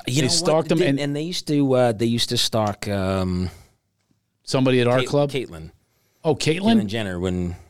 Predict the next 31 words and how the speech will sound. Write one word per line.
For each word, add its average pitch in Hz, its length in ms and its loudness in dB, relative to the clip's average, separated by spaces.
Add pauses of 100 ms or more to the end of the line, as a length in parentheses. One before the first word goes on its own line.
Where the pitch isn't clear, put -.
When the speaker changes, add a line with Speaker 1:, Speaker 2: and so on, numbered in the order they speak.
(160)
Speaker 2:
Nah, 185 540 0
Speaker 1:
Yeah, 165 260 0
Speaker 2:
nah. 147 140 4
Speaker 1:
I 139 40 2
remember 160 280 0
'cause 139 180 -4
I, 139 80 -2
there's 127 260 -4
a, 123 60 -2
there's 120 340 -4
a, 113 100 0
Speaker 2:
They 196 220 0
don't 147 160 2
stalk 123 340 0
her 120 80 2
Speaker 1:
there's, 110 140 2
Speaker 2:
as 107 80 -2
much. 104 220 -4
Speaker 1:
there, 131 220 -4
no, 143 140 -2
but 110 160 -4
when, 113 220 -2 (260)
when 87 320 -8 (240)
Caitlyn 92 360 -4
was 82 100 -10
Bruce, - 380 -10 (520)
Speaker 2:
Yeah. 113 340 -2
Speaker 1:
there's 104 200 -8
a 98 60 -8
vantage 127 500 -4
point 85 360 -10